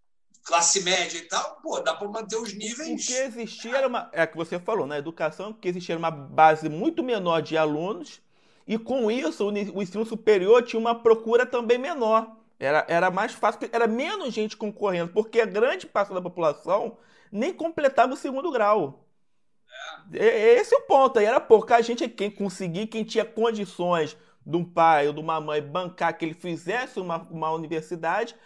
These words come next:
Speaker 2: aí ele fazia um curso de direito, fazia um curso de engenharia, era mais fácil o acesso.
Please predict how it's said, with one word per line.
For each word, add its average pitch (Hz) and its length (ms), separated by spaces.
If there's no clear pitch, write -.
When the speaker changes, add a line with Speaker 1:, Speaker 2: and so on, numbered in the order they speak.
Speaker 2:
aí 208 240
ele 226 220
fazia 170 300
um 160 40
curso 160 240
de 160 80
direito, 190 460
fazia 131 280
um 147 60
curso 147 220
de 147 60
engenharia, 160 260
era 208 120
mais 240 200
fácil 233 500
o - 20
acesso. 123 380